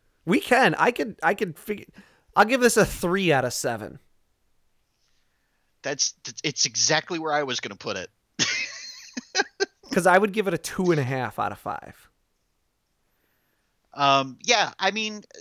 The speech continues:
Speaker 2: I'm the same. It's a three. There's some good art. There's, there's some, uh, it's got a decent soundtrack, but,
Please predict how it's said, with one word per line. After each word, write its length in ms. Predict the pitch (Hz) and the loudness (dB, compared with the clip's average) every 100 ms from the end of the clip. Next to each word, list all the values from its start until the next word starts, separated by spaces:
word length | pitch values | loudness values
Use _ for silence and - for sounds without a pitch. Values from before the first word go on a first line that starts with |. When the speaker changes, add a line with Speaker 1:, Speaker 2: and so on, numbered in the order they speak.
| _ _ _ - | _ _ _ -4
Speaker 2:
I'm 180 | 165 190 | -4 -4
the 60 | |
same. 420 | 185 180 165 170 170 | -4 -2 -2 -8 -12
It's 160 | 160 160 | -10 -10
a 40 | |
three. 560 | - 170 175 185 190 180 | -10 -8 -6 -6 -8 -8
There's 180 | - 135 | -4 0
some 180 | - 135 | 0 -2
good 200 | 117 151 | 0 4
art. 500 | 139 147 170 - - - | 6 6 4 -2 -8 -8
There's, 420 | 123 - - - | -4 -2 -2 -4
there's 180 | 127 120 | -4 -2
some, 460 | - 127 117 113 110 107 | 0 0 -4 -8 -10 -4
uh, 520 | 107 104 101 92 82 - | -2 -2 -4 -6 -6 -6
it's 260 | 113 - | -6 -2
got 140 | 127 117 | 0 0
a 40 | |
decent 340 | 139 147 - | -2 -4 -2
soundtrack, 680 | - 135 139 131 143 139 143 - _ _ _ _ _ _ _ _ | -2 0 -2 0 2 2 0 -10 _ _ _ _ _ _ _ _
but, 200 | 117 | -2